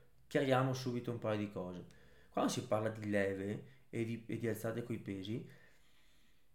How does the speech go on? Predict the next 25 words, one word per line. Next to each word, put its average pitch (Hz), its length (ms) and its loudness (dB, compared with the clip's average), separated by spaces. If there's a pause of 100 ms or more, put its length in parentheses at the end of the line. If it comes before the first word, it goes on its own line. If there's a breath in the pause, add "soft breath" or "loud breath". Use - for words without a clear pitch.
(720)
si - 200 -4
parla 120 220 8
di 127 140 0
proporzione 156 800 4
dei 147 160 4
vari 123 240 4
segmenti 120 540 -2
a 180 80 0
parità 127 440 0
di 107 100 -2
altezza. 104 460 -6
Cosa 147 240 0
vuol 131 180 2
dire? 101 360 -4
Vuol 139 140 -2
dire 113 320 0
che - 80 -8
io 110 160 0
prendo 98 260 -6
una 95 120 -6
persona, 101 540 -8 (220)
ok, - 420 -10 (260)
di 117 180 -16
questa 117 240 -6
statura, 104 600 -6